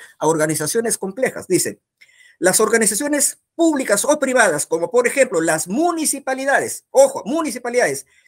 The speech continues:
clínicas, hospitales, entre otros, son estructuras en las cuales se manifiesta un alto nivel de organización para que las mismas puedan cumplir la función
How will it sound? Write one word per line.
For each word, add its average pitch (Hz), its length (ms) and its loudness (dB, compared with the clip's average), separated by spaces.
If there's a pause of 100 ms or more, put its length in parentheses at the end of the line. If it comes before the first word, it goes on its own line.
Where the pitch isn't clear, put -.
(100)
clínicas, 254 560 -2
hospitales, 214 600 -2
entre 185 260 -4
otros, 294 340 -2 (180)
son 285 240 0
estructuras 214 680 -2
en 214 140 -2
las 190 180 -2
cuales 269 240 0
se 220 80 -6
manifiesta 214 500 -4
un 247 220 0
alto 311 320 2
nivel 254 320 -2
de 262 80 -2
organización 240 680 -2 (680)
para 185 200 0
que 202 100 -2
las 202 180 0
mismas 302 340 -2
puedan 285 260 -2
cumplir 269 420 -6
la 294 100 0
función 294 380 -4